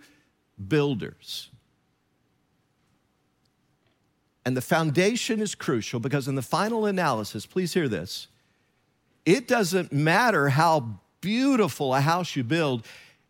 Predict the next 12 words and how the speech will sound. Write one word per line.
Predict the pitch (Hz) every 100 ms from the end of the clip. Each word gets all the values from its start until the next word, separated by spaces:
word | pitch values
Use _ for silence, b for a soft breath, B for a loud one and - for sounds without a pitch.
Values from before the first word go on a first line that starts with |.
| -
if | 110
you're | 131 233
building | 180 214 208 185
on | 175 165
the | 139
wrong | 123 151 180 170
foundation, | - 139 120 135 165 156 - 104 101 104 _ _ _ _ _ _ _ _ _ _ _ _ _ _ _ _ _ _ 98
you | 135
got | 127 90
a | 78
big | 80 104 117 123 120 120 113 104
problem | - 104 107 85 80 76